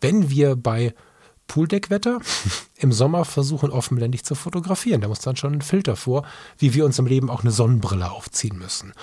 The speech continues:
Und schon sind wir wieder ein bisschen abgerückt von der Realität. Und es ist wieder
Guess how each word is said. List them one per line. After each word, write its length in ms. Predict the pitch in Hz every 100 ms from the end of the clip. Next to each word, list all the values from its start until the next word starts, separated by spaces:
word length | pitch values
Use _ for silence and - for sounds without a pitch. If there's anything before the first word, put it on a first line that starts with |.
| - -
Und 120 | 165
schon 360 | - 196 208
sind 120 | 185 170
wir 180 | 165
wieder 340 | 196 262 220 151
ein 100 | 123
bisschen 220 | 143 143
abgerückt 560 | 139 - 107 104 - - - _ _ -
von 300 | - 127 113
der 160 | 101
Realität. 760 | 107 92 90 - - 82 - - _ _ _
Und 500 | 147 175 233 - - _ _ _ _
es 140 | 123 143
ist 200 | 131 120
wieder 400 | 160 190 202